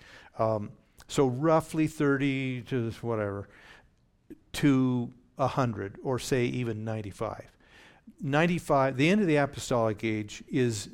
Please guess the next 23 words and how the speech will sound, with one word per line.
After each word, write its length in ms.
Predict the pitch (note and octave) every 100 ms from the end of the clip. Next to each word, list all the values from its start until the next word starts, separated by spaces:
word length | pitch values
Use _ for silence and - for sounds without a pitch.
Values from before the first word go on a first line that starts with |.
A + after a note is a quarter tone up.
| E3
generally, 800 | A2 D3 D3+ D3+ C#3+ C#3 C#3+ E3
uh, 100 | B2 A2+
tied 440 | C3 A#2+ A#2 A2+
to 360 | - A#2 A2 G#2+ - - - _ _ _ _ _ - - -
the, 460 | A2 A#2+ A#2 A2+ G#2 - _ _ _ - - -
as 80 | -
far 220 | D3+ C#3+
as 120 | B2+
we 140 | C3 C3+
know, 380 | A#2 G#2 G#2 -
the 120 | A#2
death 280 | A2+ C#3+ B2+
of 80 | A2+
John, 440 | G2 A2 G2 A2 - _ _ -
who 120 | C3+
was 200 | A2+ G2
the 160 | G2+ G2+
last, 580 | G#2+ A#2 A2+ - - - _ - - - _ -
um, 400 | A2 G#2 G2 - - _
living 320 | B2 B2+ A#2+
apostle, 580 | G#2+ - F#2+ F#2 - - - _
okay? 280 | - A#2 A2+ - _ _ _ _ - - -
Um, 480 | - A#2 A#2 A2+ -